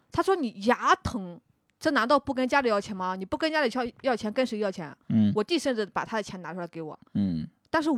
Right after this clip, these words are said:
Speaker 1: 我开不了这个口要钱，我总觉得我一开口，
Speaker 2: 嗯。
Speaker 1: 家里又会给家，家里造成不稳定的因素，
Speaker 2: 啊。
Speaker 1: 你知道吗？又，又，他们又要吵架了，所以说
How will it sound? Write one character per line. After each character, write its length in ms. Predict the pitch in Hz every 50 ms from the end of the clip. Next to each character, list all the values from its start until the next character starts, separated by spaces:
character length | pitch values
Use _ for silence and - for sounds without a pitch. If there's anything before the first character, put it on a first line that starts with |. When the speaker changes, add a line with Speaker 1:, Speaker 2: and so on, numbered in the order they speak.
| 208 -
Speaker 1:
我 160 | 214 190 175
开 180 | - - 330 359
不 120 | - 302
了 100 | 214 175
这 100 | - 190
个 80 | 175 185
口 240 | - - - 160
要 140 | 165 170 160
钱， 260 | 160 - - 156 143 -
我 160 | - - - 226 104
总 240 | 98 254 247 202 -
觉 160 | 87 208 202
得 100 | 202 294
我 160 | 302 254 196 185
一 140 | 214 302
开 220 | - - 269 302 320
口， 220 | - - 214 156
Speaker 2:
嗯。 20 | 170
Speaker 1:
家 160 | - 285 285
里 120 | 247 208
又 100 | 220 277
会 140 | 254 285 - - - - -
给 100 | - 208
家， 180 | - 294 320 311
家 280 | 233 220 - 302 311
里 100 | 277 247
造 140 | - 262 247
成 140 | - - 254
不 160 | - - 277
稳 120 | 226 185 170
定 140 | - 262 240
的 60 | 202
因 200 | 196 247 277 294
素， 220 | - - - 254
Speaker 2:
啊。 300 | 220 208 202 185 175 - -
Speaker 1:
你 40 | -
知 40 | 156
道 140 | 151 151
吗？ 140 | 156 156 156
又， 100 | 202 240 -
又， 80 | 254 269
他 120 | - -
们 120 | 294 285 294
又 40 | 285
要 80 | 240
吵 220 | - - - 269 -
架 160 | - 254 254
了， 100 | 208 220
所 160 | - - 269
以 40 | 240
说 180 | 220 254 262